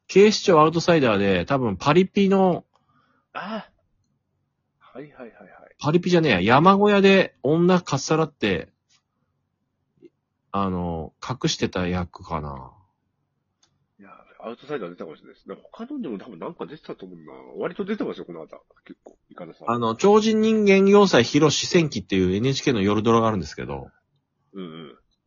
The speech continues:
Speaker 1: これにも出てますね。
Speaker 2: あー、なるほど。
Speaker 1: これ面白いですよ。
Speaker 2: イカダさんだ、イカダさんだったんですね。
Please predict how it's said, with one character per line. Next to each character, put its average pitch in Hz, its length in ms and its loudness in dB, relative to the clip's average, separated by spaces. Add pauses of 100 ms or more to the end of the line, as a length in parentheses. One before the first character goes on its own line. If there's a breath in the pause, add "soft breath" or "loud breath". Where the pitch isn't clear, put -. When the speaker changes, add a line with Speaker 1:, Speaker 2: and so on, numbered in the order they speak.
(600)
Speaker 1:
こ 147 120 -2
れ 160 80 2
に 165 80 0
も 127 100 0
出 98 80 -2
て 82 100 -8
ま 57 80 -12
す - 140 -16
ね。 87 180 -12 (800)
Speaker 2:
あ 82 220 -12
ー、 80 40 -18
な 76 80 -18
る 73 60 -20
ほ 71 80 -20
ど。 - 80 -20 (160)
Speaker 1:
こ - 120 -2
れ 156 40 4
面 139 100 0
白 127 140 0
い - 20 -2
で 87 60 -4
す - 120 -16
よ。 - 140 -20
Speaker 2:
イ 92 100 -18
カ 110 120 -16
ダ - 60 -20
さ - 100 -20
ん 110 100 -16
だ、 101 140 -12 (500)
イ 104 60 -20
カ 117 80 -8
ダ 113 60 -12
さ 110 100 -16
ん 104 60 -12
だ 95 60 -12
っ - 20 -20
た - 100 -20
ん - 40 -20
で - 60 -20
す - 60 -20
ね。 240 180 -10